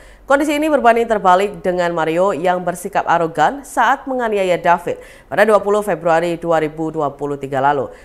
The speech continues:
Saat rekonstruksi, Mario tampak berjongkok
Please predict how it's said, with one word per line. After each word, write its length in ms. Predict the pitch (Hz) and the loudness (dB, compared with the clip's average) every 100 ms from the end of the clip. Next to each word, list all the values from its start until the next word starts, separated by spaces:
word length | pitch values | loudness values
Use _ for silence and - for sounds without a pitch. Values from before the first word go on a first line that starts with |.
| - - | -20 -16
Saat 320 | - 254 285 | 4 8 8
rekonstruksi, 800 | 277 269 262 269 285 277 196 247 | 6 2 2 2 -2 -2 -4 -4
Mario 400 | 247 170 170 220 247 | 0 0 2 0 2
tampak 480 | 196 180 202 214 180 | 2 2 0 -2 -2
berjongkok 720 | 202 202 208 185 180 208 208 | -4 -2 0 -2 0 -2 -2